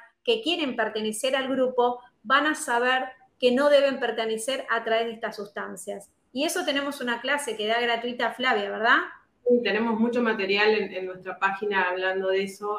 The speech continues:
Speaker 2: este, y la verdad es que también es importante traer, eh, esto, ¿no? Que uno desde chiquitos tiene que empezar a trabajar sobre el tema, sobre la autoestima. La autoestima es, es clave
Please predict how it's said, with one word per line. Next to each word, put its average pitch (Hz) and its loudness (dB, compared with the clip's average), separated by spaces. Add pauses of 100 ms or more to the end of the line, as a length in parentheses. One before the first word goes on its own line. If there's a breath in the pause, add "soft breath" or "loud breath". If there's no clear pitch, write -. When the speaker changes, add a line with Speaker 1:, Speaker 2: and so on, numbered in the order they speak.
(120)
Speaker 2:
este, 170 -18
y 175 -10
la 175 -4
verdad 185 -2
es 196 -4
que 214 -4
también 196 -2
es 202 -6
importante 202 -2
traer, 190 -2 (300)
eh, - -16
esto, 226 -4
¿no? 190 -8
Que 185 -8
uno 208 -2
desde 180 -6
chiquitos 226 -8
tiene 185 -8
que 175 -14
empezar 170 -8
a 185 -2
trabajar 190 -6
sobre 196 -6
el 180 -6
tema, 214 2
sobre 185 -6
la 180 -2
autoestima. 196 -2
La 185 -4
autoestima 214 -4
es, 202 -12
es - -20
clave 208 2